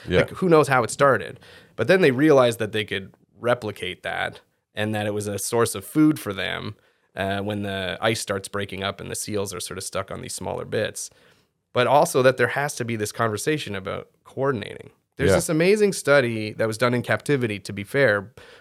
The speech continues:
Speaker 2: but where they taught the dolphin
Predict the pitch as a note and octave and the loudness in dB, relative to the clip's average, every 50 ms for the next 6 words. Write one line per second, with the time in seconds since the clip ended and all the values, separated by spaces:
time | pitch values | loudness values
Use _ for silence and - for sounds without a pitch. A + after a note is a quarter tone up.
0 | _ _ - B2 A#2 A#2 A#2 - _ _ _ _ _ _ _ - A2+ B2 B2 B2 | _ _ 2 4 4 4 4 -2 _ _ _ _ _ _ _ -2 4 6 6 6
1 | A#2+ B2 A2+ - - - - D#3 F3 G3 G3+ - - E3 D3 B2 C3+ B2+ B2+ C3+ | 6 4 0 -2 -4 -2 2 2 4 2 2 -2 -4 -6 -2 2 4 4 4 4
2 | B2+ - C3 B2+ B2+ B2 B2 B2+ - | 2 2 0 0 2 2 0 -2 -4